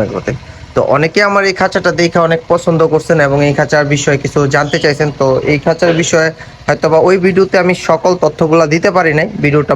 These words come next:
বড় হয়ে যাওয়ার কারণে। তো কিছু তথ্য এখানে দিয়ে দিই। কিছু মাপ ঝোঁকের বিষয় আছে যেগুলো জানতে চাইছে অনেক ভাইরা। আর আরেকটা যে বিষয়টা জানতে চাইছে সেটা হচ্ছে যে আমি নিচে এক ইঞ্চি গ্যাপ ব্যবহার করছি। এখন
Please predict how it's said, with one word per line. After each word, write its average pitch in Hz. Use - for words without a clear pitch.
বড় 147
হয়ে 156
যাওয়ার 147
কারণে। 170
তো 170
কিছু 208
তথ্য 196
এখানে 180
দিয়ে 165
দিই। 196
কিছু 156
মাপ 156
ঝোঁকের 165
বিষয় 160
আছে -
যেগুলো 151
জানতে 147
চাইছে 156
অনেক 139
ভাইরা। 143
আর 127
আরেকটা 175
যে 202
বিষয়টা 170
জানতে 170
চাইছে 156
সেটা 160
হচ্ছে 165
যে 202
আমি 160
নিচে 175
এক 220
ইঞ্চি 196
গ্যাপ 147
ব্যবহার 151
করছি। 151
এখন 156